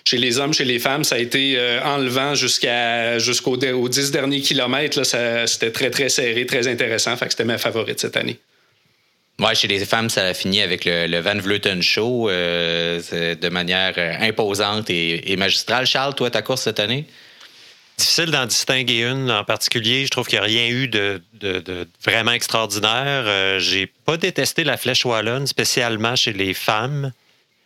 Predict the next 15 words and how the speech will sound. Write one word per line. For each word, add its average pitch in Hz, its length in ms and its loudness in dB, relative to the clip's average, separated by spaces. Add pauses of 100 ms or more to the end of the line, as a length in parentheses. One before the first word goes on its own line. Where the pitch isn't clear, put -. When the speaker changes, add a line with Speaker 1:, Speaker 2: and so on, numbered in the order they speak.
(140)
Speaker 3:
Euh, 92 800 2
mais 107 160 0
tu - 60 -2
sais, 175 60 2
c'est 139 120 0
des 117 100 2
moments 117 320 0
de 101 80 -6
course, - 440 -2
là. 90 100 2
Il 92 60 0
n'y 90 40 2
a 87 60 0
pas, 107 420 0
euh, 87 360 0